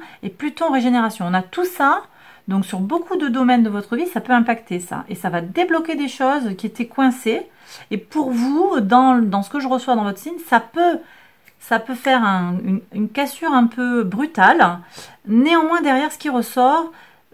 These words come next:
pour moi, ça se fait sans trauma, hein, mais, euh, ce qui ressort, c'est plus beau, c'est plus neuf, c'est plus, ça vous correspondra davantage. Vous voyez ?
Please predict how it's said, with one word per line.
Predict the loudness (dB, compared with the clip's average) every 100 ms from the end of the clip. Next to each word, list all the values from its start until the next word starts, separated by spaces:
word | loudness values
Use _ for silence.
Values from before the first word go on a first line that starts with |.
| -16
pour | -4
moi, | -2
ça | -2 -4
se |
fait | -4
sans | -6 -6
trauma, | -6 0 2 4 4
hein, | 2 -2 -12 -12
mais, | -2 4 6 6 6
euh, | 4 2
ce | -2
qui | -8
ressort, | -8 -8 -10
c'est | -8 -10
plus | -8 -4
beau, | -2 -2
c'est | -4
plus | -10 0 4
neuf, | 6 6 4
c'est | 0 -8
plus, | -8 -4 -2 -2 -4 -8 -14 -12
ça | -6
vous | -4
correspondra | -4 -2 -4 -2 0 0 0
davantage. | -2 -2 -2 0 -2 -2 -4 -6
Vous | -10 -18 _ -12
voyez ? | -6 -6